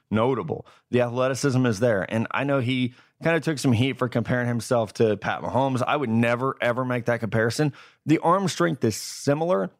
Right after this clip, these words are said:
and the ability to throw off platform and from various angles is similar, albeit nowhere near as refined. So I, I think in a copycat league, we're gonna see someone like John Elway say, "You know what? I'm tired of getting beat by Phillip Rivers,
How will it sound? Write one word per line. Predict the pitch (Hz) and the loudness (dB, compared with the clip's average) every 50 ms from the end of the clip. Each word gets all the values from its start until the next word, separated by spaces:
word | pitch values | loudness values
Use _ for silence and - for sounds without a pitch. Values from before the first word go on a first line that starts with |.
| _ _ | _ _
and | - 143 143 147 | -2 -2 0 0
the | 143 | -2
ability | 135 123 139 143 160 151 143 | 0 2 2 2 2 2 0
to | 135 | -2
throw | 127 - 139 131 | 0 0 0 0
off | - - 120 127 120 - - | 2 2 2 2 2 0 -4
platform | - 151 127 101 - - - 131 127 120 120 | -2 0 0 0 -2 0 0 0 0 0 -2
and | 113 104 | -4 -2
from | - 131 123 117 107 | -2 -2 0 0 0
various | 101 113 117 117 110 104 - - | 2 2 2 2 0 -2 -2 -2
angles | 165 185 208 180 139 113 98 - _ - - _ _ _ _ - | -2 -2 0 0 0 -2 -2 -4 _ -20 -20 _ _ _ _ 0
is | 147 147 123 | 0 0 0
similar, | - - - 156 156 143 135 127 120 113 - - _ - | -2 -2 0 0 2 2 2 0 0 -2 -4 -6 _ 0
albeit | - 131 131 113 127 127 120 110 - | 2 2 2 2 2 2 2 2 2
nowhere | - 127 131 135 135 127 127 123 113 | 2 2 4 4 4 2 2 0 0
near | 113 113 117 117 113 104 | 2 2 2 2 2 0
as | 101 - | -2 -4
refined. | 82 73 - - 120 117 107 104 78 67 - | -6 -6 -4 -2 -2 -2 -2 -4 -6 -8 -6
So | - - 123 107 95 - - - _ _ _ | -2 0 2 2 0 -2 -10 -20 _ _ _
I, | - 113 107 | -6 -4 -4
I | - - 160 | -2 -2 -2
think | 165 175 160 131 - - _ _ _ - | -2 -2 -4 -4 -6 -10 _ _ _ -2
in | 156 165 | 0 0
a | 165 | 0
copycat | 151 - - 143 139 147 - 156 135 - - 143 127 - - - | 0 -2 -2 -2 0 0 -2 -4 -4 -2 -2 0 0 -2 -2 -2
league, | 110 117 113 113 123 127 135 143 143 - - _ _ _ | 0 2 4 4 4 2 2 0 -4 -8 -10 _ _ _
we're | - 143 156 165 | 0 0 0 0
gonna | 156 147 131 | 0 -2 -4
see | - - - 139 135 131 120 | -4 0 2 4 4 4 2
someone | - - 120 123 120 113 | 2 0 -2 -2 -2 -2
like | 110 117 117 | -2 -4 -4
John | 113 110 123 110 107 107 | -2 0 0 0 0 0
Elway | 107 104 104 104 104 | 0 0 0 0 0
say, | - 120 | 0 0
"You | 117 120 131 | 2 2 4
know | 151 | 4
what? | 175 175 - - | 2 2 2 -2
I'm | 156 196 | -6 -6
tired | - 160 170 165 170 170 | -2 -2 0 0 0 -2
of | 156 | -4
getting | 147 117 120 | -6 -4 -2
beat | 104 127 131 104 | 0 0 0 2
by | - 98 98 | 0 -2 -2
Phillip | - _ - 147 165 175 - | -2 _ 0 0 0 0 0
Rivers, | 135 135 123 120 131 131 123 - | 0 0 0 0 -2 -4 -4 -6